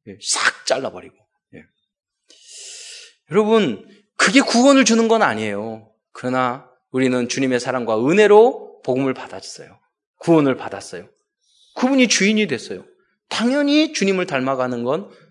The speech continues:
어, 당연한 거 아니겠어요? 네. 안 되면 우리가 자, 말, 그랬을 때 우리가 말씀을 듣고 잊어버리거든요. 또,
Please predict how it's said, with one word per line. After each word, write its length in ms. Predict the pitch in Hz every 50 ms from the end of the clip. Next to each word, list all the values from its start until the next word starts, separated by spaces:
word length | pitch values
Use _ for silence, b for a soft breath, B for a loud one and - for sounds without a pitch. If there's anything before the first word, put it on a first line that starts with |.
| b _ -
어, 320 | 123 117 113 107 104 113 - _ -
당연한 300 | - 165 208 220 226 233
거 80 | 233
아니겠어요? 500 | - 120 120 123 127 - - - 143 - - _ _ _ _ _
네. 120 | - 98 92 _ _ _ _ _ _ _ _ _ _ _ _ _
안 200 | - 113 160 180
되면 600 | 180 233 247 226 220 156 - - - - - - - _ _ _
우리가 600 | - 127 131 123 104 107 113 113 120 - - - - _ _ _ _ _
자, 320 | - - - - - - 117
말, 360 | 101 104 131 156 - - -
그랬을 360 | - - 262 339 311 - -
때 80 | - 220
우리가 220 | 190 170 170 180
말씀을 360 | 147 127 139 - - 139 131
듣고 220 | - - - - 104
잊어버리거든요. 840 | 143 180 202 247 240 233 208 175 - 123 101 104 101 101 92 90 -
또, 80 | -